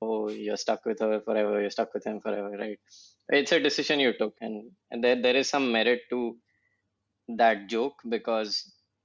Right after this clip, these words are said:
I'm sure every spouse is always analyzing whether they took that decision. I mean, not all the time, but pretty regularly, right?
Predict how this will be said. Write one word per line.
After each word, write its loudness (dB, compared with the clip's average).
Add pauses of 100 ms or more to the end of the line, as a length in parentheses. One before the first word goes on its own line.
(220)
I'm -10
sure -2
every -2
spouse -4 (440)
is -8
always 0
analyzing -6
whether -4
they -4 (680)
took -4
that 0
decision. -6 (160)
I -6
mean, -2
not 2 (120)
all 4
the 4
time, 2
but 2 (420)
pretty 0
regularly, -2
right? -6